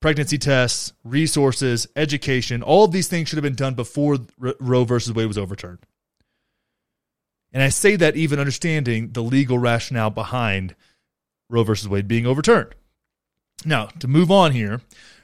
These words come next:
the Democratic response to this has been absolutely, absolutely insane. So, <sighs>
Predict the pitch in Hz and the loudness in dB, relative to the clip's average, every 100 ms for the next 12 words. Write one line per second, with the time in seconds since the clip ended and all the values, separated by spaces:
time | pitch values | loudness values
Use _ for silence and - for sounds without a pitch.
0 | _ _ - 123 170 180 180 156 123 117 | _ _ -4 0 2 2 4 4 4 0
1 | - 214 226 143 110 110 110 107 113 113 | 0 2 2 0 -2 -2 -2 0 0 -2
2 | - 156 160 143 117 120 120 98 78 - | -2 0 0 0 2 0 0 -8 -16 -20
3 | _ _ _ _ _ _ _ _ _ _ | _ _ _ _ _ _ _ _ _ _
4 | - 139 151 - 120 123 107 98 92 101 | -6 -2 -2 0 0 0 -2 -6 -6 -12
5 | 92 _ _ _ _ _ _ _ _ _ | -14 _ _ _ _ _ _ _ _ _
6 | _ _ _ _ _ _ _ _ _ - | _ _ _ _ _ _ _ _ _ -10
7 | - 156 147 139 135 | 2 6 8 8 6